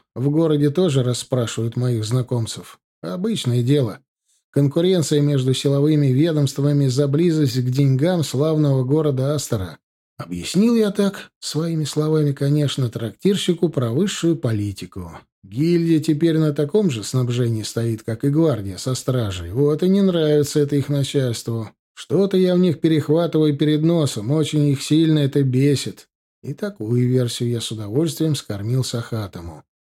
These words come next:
Раз уж хозяин стал откровенно со мной разговаривать и предупреждать, нужно галочку поставить, что он тоже потенциально на моей стороне. Не против гильдии, конечно, но остальным не станет помогать против своего.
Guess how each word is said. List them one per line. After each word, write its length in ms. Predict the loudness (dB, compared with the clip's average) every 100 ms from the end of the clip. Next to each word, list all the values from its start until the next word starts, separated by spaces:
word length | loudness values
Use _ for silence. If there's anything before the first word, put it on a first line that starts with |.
| _ _ _ _ _ -4
Раз 320 | -2 -2 -6
уж 100 | -6
хозяин 420 | 0 2 2 0
стал 280 | -4 -4 -4
откровенно 540 | -6 -2 0 0 -2
со 160 | -4 -4
мной 200 | -2 -2
разговаривать 760 | -6 -8 -4 -2 -2 -4 -6 -6
и 40 |
предупреждать, 880 | -6 -8 -10 -12 -10 -4 -4 -2 0
нужно 400 | 0 0 -2 -2
галочку 500 | 0 0 0 -2 -2
поставить, 540 | -2 -2 0 0 0
что 180 | -2 -2
он 160 | -2
тоже 400 | 0 0 2 2
потенциально 720 | -2 -2 -2 0 0 0 2
на 100 | 2
моей 300 | 2 2 2
стороне. 680 | 0 0 2 2 2 0 -4 _ _ _ _ _ _ -12
Не 80 | -6
против 480 | -2 0 2 2
гильдии, 380 | 2 2 4 2
конечно, 600 | 2 2 2 2 2 2
но 140 | 2 2
остальным 540 | 0 0 2 4 4
не 80 | 2
станет 480 | 0 -4 -2 -4 -4
помогать 560 | -4 -4 -2 -4 -4
против 340 | -6 -6 -4 -6
своего. 640 | -2 0 0 -2 -6 -8